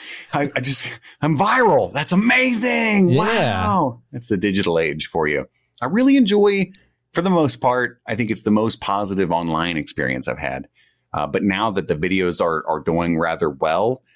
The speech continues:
Speaker 1: I do get all the other types in the comments as well. <laughs> And that, that is just fascinating mental gymnastics of some of those folks. Um, but I find that, like, being really nice to them is the quickest way to end it.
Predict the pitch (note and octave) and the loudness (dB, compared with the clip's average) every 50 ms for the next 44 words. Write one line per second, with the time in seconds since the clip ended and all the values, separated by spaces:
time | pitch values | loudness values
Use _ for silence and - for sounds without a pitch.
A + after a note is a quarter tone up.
0 | _ _ F2 D2+ A#2+ B2 A#2 A#2 A#2 G#2 F#2 F#2 F2 E2+ E2 F2+ E2 D#2 D#2+ G2 | _ _ -8 -2 -2 -2 0 2 2 4 4 4 2 2 0 0 -2 0 0 -2
1 | F#2+ - - B2 B2+ C3 - - - - B2 B2 A#2 A#2 - B2 B2+ C3 C3 C3 | -2 -2 -4 -4 -4 -4 -4 -4 -2 2 2 0 0 0 -2 -2 0 2 2 2
2 | B2+ - - G2 F#2+ A#2 A2+ A#2 E3 - - - - - - B2+ - - - D3+ | 2 0 0 0 0 0 0 -2 -2 -4 -6 -10 -4 -2 -2 -2 0 0 0 -2
3 | - - - - C3+ - - A2 - A#2 B2+ B2+ B2+ B2+ - _ - A2+ - - | -2 0 -4 -6 -6 -4 -2 -2 -2 0 0 0 -2 -4 -4 _ -8 -8 -8 -8
4 | _ _ - A2 A2 G#2+ F#2+ F2+ - - - F#2 D#2+ - - - - - - _ | _ _ -4 0 0 0 0 0 -2 -2 -2 -2 -2 -2 -4 -4 -6 -6 -6 _
5 | _ _ _ _ _ _ _ - - - - - - - - - C3 B2+ A#2+ - | _ _ _ _ _ _ _ -14 -12 -6 -4 -4 -4 -4 -4 -4 -2 -2 -2 0
6 | - A#2+ A2 G2 F#2 F2 E2 E2 D2+ D#2 F2 F2 - - F#2 D#2 D#2 E2+ E2 E2 | 2 2 2 2 0 -2 -4 -4 -2 -2 -2 -4 -2 -4 -4 -4 -2 -2 -2 0
7 | E2 E2 - - D#2+ C#2+ - - - - - G#2 F2+ D#2+ D2 C#2+ C#2 - - - | -2 -2 -2 -2 -4 -4 -4 -6 -6 -4 -4 -4 -2 -2 -2 -2 -2 -2 -4 -2
8 | D2 C2+ C2 - - - - - - - - - - _ _ _ _ - D2+ D2+ | -2 -2 -2 -4 -6 -6 -6 -10 -18 -20 -20 -20 -20 _ _ _ _ -8 -6 -4
9 | D2 D2 C#2+ C#2 C#2+ C2+ - _ _ _ _ _ _ _ - D3 C3 C3 C3+ A#2+ | -4 -4 -4 -6 -6 -8 -10 _ _ _ _ _ _ _ -4 -2 -2 -2 -4 -4
10 | - D3 F3 G3+ G3+ F#3 D#3 C3+ A#2 - - F2+ F2 F2 - - - _ _ _ | -4 -2 2 2 2 4 2 2 0 -2 -4 -4 -6 -6 -6 -10 -18 _ _ _
11 | _ _ _ _ _ _ _ _ - B2 C3+ C3 B2+ A#2+ A#2+ A#2 A2 G2 F2+ E2 | _ _ _ _ _ _ _ _ 0 2 4 4 4 4 2 2 2 2 2 0
12 | E2+ F#2+ - - - - D#3+ E3+ F#3+ G3 G#3 G3+ F#3+ - A#2+ F#2+ F#2 A2+ G2+ - | -2 -2 -4 -4 -4 -2 -2 0 2 2 2 2 2 2 -2 0 0 -2 -2 -2
13 | A#2 G#2+ - A#2+ A2 - - G#2 G2+ F#2+ E2+ F2 F2 F#2 G#2 C3 D#3 - - | -2 -2 -2 -4 -2 0 0 0 0 0 -2 0 0 2 2 2 0 -2 -8